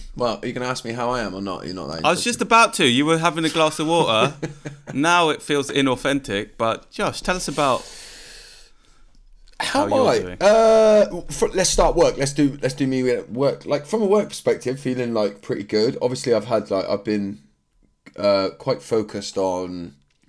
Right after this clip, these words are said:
Speaker 1: uh, growing the kind of person-to-person stuff that I do. So, like, my
Speaker 2: Yeah.
Speaker 1: inner you, uh, program. The next cohort is in June, so I've been looking at,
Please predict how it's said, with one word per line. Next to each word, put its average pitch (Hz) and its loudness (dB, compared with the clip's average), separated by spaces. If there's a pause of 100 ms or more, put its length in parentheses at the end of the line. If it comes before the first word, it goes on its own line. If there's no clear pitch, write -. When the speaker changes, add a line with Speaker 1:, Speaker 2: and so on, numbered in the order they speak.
(500)
Speaker 1:
uh, 87 -4
growing 101 0
the 95 -6
kind 95 -6
of - -12
person-to-person 104 0
stuff 104 -6
that - -6
I 95 -6
do. 113 -2
So, 135 -8
like, 82 -4
my 92 -6
Speaker 2:
Yeah. 110 -8
Speaker 1:
inner 98 -2
you, 98 0 (640)
uh, 95 2 (160)
program. 101 -2
The 95 -4
next - -6
cohort 98 -2
is - -12
in 92 -10
June, 104 -2
so 98 -6
I've 98 -6
been 101 -6
looking 101 -6
at, 92 -10